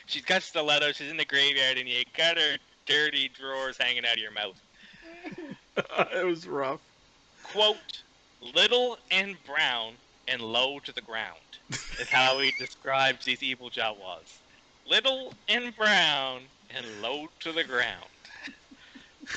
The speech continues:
Speaker 2: Uh.
Speaker 1: This tall guy looks and growls like a Walmart lurch from the Addams Family. I just kept expecting him to come on and be like, "You rang?"
Speaker 2: Close.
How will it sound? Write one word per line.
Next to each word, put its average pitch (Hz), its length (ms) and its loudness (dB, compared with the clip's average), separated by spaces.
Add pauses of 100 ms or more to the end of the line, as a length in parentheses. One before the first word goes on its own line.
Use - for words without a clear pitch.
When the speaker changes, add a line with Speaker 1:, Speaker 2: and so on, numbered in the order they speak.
(1000)
Speaker 2:
Uh. 180 60 -10 (640)
Speaker 1:
This - 200 0
tall 220 380 2
guy 139 640 2 (320)
looks 180 440 -6
and 160 200 -4
growls 147 560 0 (240)
like 131 160 -2
a 131 80 -6 (100)
Walmart 139 440 0 (200)
lurch 117 420 -8
from 107 140 -12
the 107 120 0
Addams 104 360 0
Family. 87 460 -14 (420)
I 139 80 4
just - 220 -2 (160)
kept 196 240 0
expecting 170 420 -2
him 151 60 -4
to 143 60 -6
come 151 180 -2
on 143 180 4
and 117 60 -6
be 113 80 -2
like, 110 120 0 (240)
"You 107 160 -12
rang?" 131 1300 -2 (1600)
Speaker 2:
Close. 156 600 4